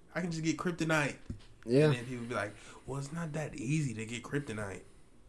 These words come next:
Speaker 1: Okay, but if you do have it, Batman had it.
Speaker 2: Uh, yeah, that's everybody he goes against. That's, that's what they have, 'cause that's his
Speaker 1: Exactly.
Speaker 2: weakness.
Speaker 1: Ev-, and then you're just the normal dude, like.
Speaker 2: Yeah.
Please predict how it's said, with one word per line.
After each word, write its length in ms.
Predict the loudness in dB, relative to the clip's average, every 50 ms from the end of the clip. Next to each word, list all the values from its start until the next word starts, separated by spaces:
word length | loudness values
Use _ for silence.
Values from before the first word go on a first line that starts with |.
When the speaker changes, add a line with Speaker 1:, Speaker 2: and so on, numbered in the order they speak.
| -20 -20 -20 -20 -20 -20 -20 -20 -20 -18 -14
Speaker 1:
Okay, 380 | -10 -10 -10 -10 -6 -4 -2 -2
but 180 | 0 0 0
if 160 | 0 -2 0 0
you 100 | 0 2
do 240 | 4 8 8 8 10
have 240 | 8 6 4 2 0
it, 120 | -6 -10 -12 -16 -18 -18 -20 -20 -20 -20 -20 -20 -20 -20 -20 -20 -20 -20 -16 2
Batman 420 | 4 6 6 6 6 6 6 6 4
had 200 | 4 4 4 4
it. 180 | 2 2 -2 -4 -4
Speaker 2:
Uh, 220 | -2 0 2 2 0 0 4
yeah, 280 | 8 10 12 12 12 12
that's 260 | 10 8 6 4 -2 -6 -6 0 6
everybody 360 | 8 8 10 10 10 10 10
he 80 | 10 10
goes 220 | 10 10 10 10
against. 360 | 8 8 8 6 6 4 6
That's, 360 | 6 6 6 6 2 -2 -4 -6 -10 -16 -14 -6 0
that's 220 | 0 2 4 6
what 160 | 6 6 6
they 100 | 6 4
have, 420 | 6 6 6 8 8 8 6 4 0 -2 0 2
'cause 140 | 6 10
that's 200 | 12 12 12 12
his 100 | 12 12
Speaker 1:
Exactly. 80 | 12 12
Speaker 2:
weakness. 540 | 12 12 12 12 8 8 8 6 2 -2 -6 -8 -6 2 4
Speaker 1:
Ev-, 160 | 4 4 4 2 2 4
and 140 | 6 8 8
then 220 | 8 8 6 4 2 2
you're 160 | 4 4 6
just 220 | 6 6 6 8 8
the 100 | 8 10
normal 360 | 12 12 12 12 12 10 10
dude, 420 | 8 8 8 10 12 12 10 10
like. 380 | 10 8 8 8 8 6 2 -4 -12 -18 -8 -6 -6 -6 -4 -6 -8 -10 -10 -12 -14 -14 -16 -20 -20 -20 -14 -12 -10 -8 -8 -6 -6 -6 -6 -6 -8 -10 -10 -8 -8 -8 -8 -8 -10 -12 -14 -14 -16 -16 -18 -14 -12 -10 -6
Speaker 2:
Yeah. 320 | -2 0 0 0 0 -2